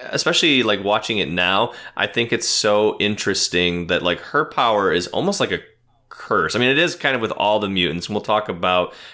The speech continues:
kind of the societal damages that go on throughout this world with mutants. Um,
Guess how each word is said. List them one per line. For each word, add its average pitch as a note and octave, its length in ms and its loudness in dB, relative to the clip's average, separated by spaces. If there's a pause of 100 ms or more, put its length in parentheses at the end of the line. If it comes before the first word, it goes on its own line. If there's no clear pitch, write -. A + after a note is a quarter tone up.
kind A2 180 -2
of G2 80 -2
the F#2 80 -4
societal F#2+ 640 2
damages F2+ 540 0
that F2 140 -2
go F2 220 0
on F2 360 -2 (440)
throughout F#2+ 640 0 (220)
this F#2+ 360 -2
world F#2 440 2
with F#2 200 -2
mutants. F2 600 -2 (320)
Um, F2 520 0